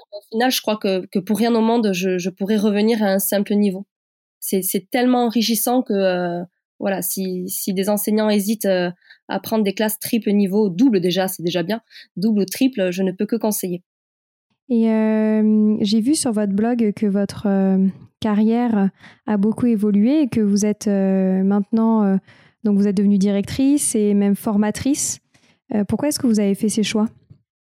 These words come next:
Speaker 1: Alors oui, c'est vrai que, euh, ben, de ma petite carrière, elle a, elle a évolué rapidement,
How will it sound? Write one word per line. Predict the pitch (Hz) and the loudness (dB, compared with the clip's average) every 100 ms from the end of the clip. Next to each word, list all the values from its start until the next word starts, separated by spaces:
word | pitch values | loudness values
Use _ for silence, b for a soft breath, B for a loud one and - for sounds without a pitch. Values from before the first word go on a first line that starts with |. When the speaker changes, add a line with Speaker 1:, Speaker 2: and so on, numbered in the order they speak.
| _ _ _ _ _ - | _ _ _ _ _ -4
Speaker 1:
Alors | 208 202 | -2 0
oui, | 240 285 330 | 2 4 4
c'est | - | 0
vrai | 202 247 | -2 -2
que, | 262 | -2
euh, | 220 190 180 175 170 170 | -2 0 0 -2 -2 -4
ben, | 170 185 | -2 -2
de | 180 | 0
ma | 190 | -2
petite | 190 - 247 294 - | -4 -4 -2 -2 -2
carrière, | 226 220 247 285 | -2 0 0 0
elle | 262 196 | 0 0
a, | 190 - | -2 -6
elle | - | -4
a | 190 185 | -2 0
évolué | 190 214 214 226 | 0 0 0 0
rapidement, | 214 - 196 208 247 | -2 -2 0 2 0